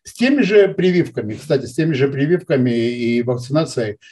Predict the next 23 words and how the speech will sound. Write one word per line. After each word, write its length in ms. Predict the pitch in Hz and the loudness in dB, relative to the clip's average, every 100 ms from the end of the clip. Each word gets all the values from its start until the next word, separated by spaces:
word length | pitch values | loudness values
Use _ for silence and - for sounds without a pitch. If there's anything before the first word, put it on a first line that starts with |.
| - _ - | -20 _ -18
Знаешь, 400 | - 131 226 - | -10 0 2 2
вот 160 | 147 147 | -2 2
много, 680 | 160 247 180 151 131 123 - | 2 4 4 4 4 0 -4
э, 400 | 170 147 139 131 | -4 -2 0 0
шумят 400 | - 160 208 - | -2 -2 -2 -2
по 120 | 135 | -2
поводу 360 | 165 151 135 131 | 0 -2 0 0
позиции 420 | 135 127 131 - | 0 0 -2 -4
там 220 | 120 123 | -2 -2
церкви 340 | 123 196 - 127 | 0 -2 0 -2
и 60 | |
так 180 | 120 120 | -2 0
далее. 320 | 160 147 127 - - _ _ - | 0 0 0 -4 -20 _ _ -2
На 200 | 151 233 | 2 2
твой 200 | 311 269 | 2 2
взгляд, 240 | 170 139 | 2 2
вообще, 260 | 160 - 196 | 0 0 -2
вот 260 | 127 135 | 0 -2
позиция 360 | 185 185 233 156 | 0 0 -2 -8
церкви, 300 | - 165 127 | -6 -4 -2
она 140 | 123 | -2
настолько 520 | 143 156 147 131 127 117 | -2 -4 -4 -8 -6 -4
важна? 500 | 113 95 101 85 | -4 -6 -10 -16